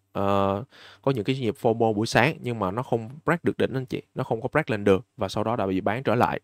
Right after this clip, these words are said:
vào một cái cây nến đỏ bán khá mạnh, volume khá lớn anh chị. Đấy, nhìn chung thì đây là một cái volume khá lớn đấy. Cho nên là cái, những cái nhịp sau đó là những cái nhịp test lại, ờ, chỉnh đỏ lại của cổ phiếu là rất là bình thường. Và đó chính là những cái cơ hội để anh chị mua vào anh chị nhé.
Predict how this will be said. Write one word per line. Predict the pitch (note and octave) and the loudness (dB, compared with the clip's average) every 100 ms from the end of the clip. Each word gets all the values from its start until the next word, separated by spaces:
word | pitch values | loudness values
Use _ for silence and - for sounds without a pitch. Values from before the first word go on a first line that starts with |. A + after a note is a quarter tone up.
| - | -4
vào | F#2 | -4
một | F2+ | -4
cái | - - | -6 -2
cây | A#2 | -2
nến | A2 B2+ | 0 0
đỏ | A#2 - | 2 2
bán | G#2 C3 | 0 0
khá | C#3+ | 0
mạnh, | C#3 D2 - - - _ A2 | 0 -2 -4 -20 -20 _ 6
volume | A2 G#2+ A2 | 6 6 2
khá | A#2+ | 2
lớn | C3 B2 E3+ | 6 4 4
anh | B2 | -2
chị. | D#2 - _ _ _ | -2 -4 _ _ _
Đấy, | - C#3+ | 2 2
nhìn | A#2+ G#2 | 0 4
chung | A#2+ A2+ | 4 6
thì | G#2 | 2
đây | G#2 G2+ | 2 2
là | |
một | F#2 E2+ | 0 0
cái | A#2 | 0
volume | A#2+ A2 G#2+ | 4 4 2
khá | A2 | 2
lớn | B2 A#2 D#3 | 4 2 2
đấy. | - _ - - - | -4 _ -20 -20 -6
Cho | A#2 | -4
nên | A#2 A#2 | 0 -2
là | G2+ | -2
cái, | C#3 | -4
những | C3+ G#2+ | -4 -4
cái | C#3 | -2
nhịp | G#2+ - | -2 2
sau | A#2+ A2+ A#2 A2 | 4 4 4 2
đó | A2+ C3+ | 4 4
là | D3+ G#2+ | 2 -2
những | F#2+ | -6
cái | - C3 | -6 -4
nhịp | G#2+ - | -6 -2
test | D3 F3 A2 | -2 -2 -2
lại, | - F2 E2+ F#2 | -2 -4 -6 -4
ờ, | E2 - | -4 -2
chỉnh | - B2 | -4 0
đỏ | B2 E2+ C#3 | 0 2 0
lại | - | -2
của | - | -2
cổ | G2 G#2 | -2 -2
phiếu | - B2+ D#3 | -2 -2 -2
là | G2+ | -2
rất | D#3+ | -4
là | B2 | 0
bình | G2+ | 2
thường. | F#2 A2 G#2 - - - - | 8 8 6 -8 -20 -16 -4
Và | G2+ | -2
đó | G#2 C3+ - | 0 -2 -4
chính | D3 | -6
là | C3+ | -6
những | F#2 F#2+ | -6 -6
cái | - | 0
cơ | A#2+ | 0
hội | A2 F#2 F2 | 2 0 0
để | F#2 | 0
anh | G#2+ | 0
chị | - - | -2 2
mua | G#2 G2+ | 6 6
vào | F#2+ F2+ F#2 | 4 0 -4
anh | G2 | -6
chị | E2+ | 0
nhé. | G#2+ | 0